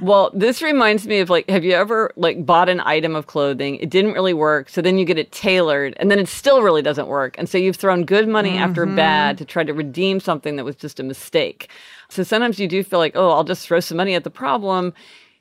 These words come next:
Speaker 1: but it doesn't work. And then you've just spent all this money on something. So I thought that was a great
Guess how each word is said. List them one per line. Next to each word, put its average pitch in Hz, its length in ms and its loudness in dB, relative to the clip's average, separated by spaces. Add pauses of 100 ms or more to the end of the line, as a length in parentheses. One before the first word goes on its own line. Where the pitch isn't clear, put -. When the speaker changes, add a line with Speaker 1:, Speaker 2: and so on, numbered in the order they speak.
Speaker 1:
but 180 180 2
it 180 80 2
doesn't 190 280 4
work. 190 360 2
And 175 100 0
then 175 100 2
you've 165 140 0
just - 400 -4 (100)
spent - 360 0
all 151 80 2
this 139 200 -6
money 147 240 -2
on 110 140 -8
something. 127 460 -10
So 139 240 -4
I 156 100 0
thought 151 240 0
that 143 160 0
was 147 140 -10
a 135 60 -8
great 131 480 -6